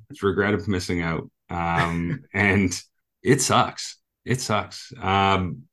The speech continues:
Speaker 1: yeah, that was a great episode. Mel's business is awesome. I think, you know, lots of great stuff in there, and just, like, really a genuine, cool business in, in person overall. And, you know, I think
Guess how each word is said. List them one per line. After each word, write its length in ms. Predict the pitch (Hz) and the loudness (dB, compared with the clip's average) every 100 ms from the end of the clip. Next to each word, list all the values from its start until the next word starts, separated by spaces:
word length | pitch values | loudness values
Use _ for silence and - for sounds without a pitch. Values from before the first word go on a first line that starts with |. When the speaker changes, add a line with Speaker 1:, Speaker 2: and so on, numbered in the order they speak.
| _ - | _ 0
Speaker 1:
yeah, 240 | 120 113 92 | 2 2 0
that 100 | 120 | 2
was 120 | 131 | 2
a 40 | |
great 220 | 113 117 | 4 4
episode. 640 | 104 107 113 82 82 80 - _ _ _ - | 2 0 -4 -4 -4 -6 -8 _ _ _ 0
Mel's 280 | 98 117 | 4 4
business 320 | - 101 104 101 | 2 0 0 -8
is 80 | |
awesome. 640 | 85 78 85 - 95 101 101 - | -6 -2 -2 -2 -2 -2 -4 -10
I 120 | 82 | -10
think, 460 | - 98 92 - _ _ _ - | -2 0 0 -8 _ _ _ -6
you 80 | 92 | -2
know, 180 | 92 - | -2 -2
lots 320 | 101 110 139 170 | 2 4 6 4
of 100 | 143 | 0
great 260 | 101 95 | 2 2
stuff 340 | - 76 78 85 | 0 -6 -4 -4
in 120 | 87 | -2
there, 260 | 87 87 87 | 2 2 2
and 80 | |
just, 260 | 85 82 - - | -2 -6 -10 -12
like, 200 | 82 80 | -10 -8
really 680 | 78 87 92 95 82 - - _ _ - | -2 0 4 4 2 -2 -12 _ _ -8
a 160 | 87 | -6
genuine, 1040 | 76 - 85 87 87 85 85 85 82 87 - - | -4 -2 0 0 0 0 0 -2 -4 -8 -18 -20
cool 440 | - 92 85 80 | -4 2 2 2
business 400 | 85 80 85 - | -2 -2 -4 -4
in, 160 | 85 80 | -4 -4
in 240 | 90 85 | -6 -6
person 580 | - 82 - 95 98 101 _ _ _ - | -4 -4 -2 0 0 -2 _ _ _ -4
overall. 520 | 90 85 82 82 90 | -2 0 2 2 2
And, 260 | 87 87 - | 2 -2 -4
you 120 | 92 | -6
know, 120 | 90 87 | -2 -2
I 80 | 92 | -2
think 240 | - 101 | 0 -2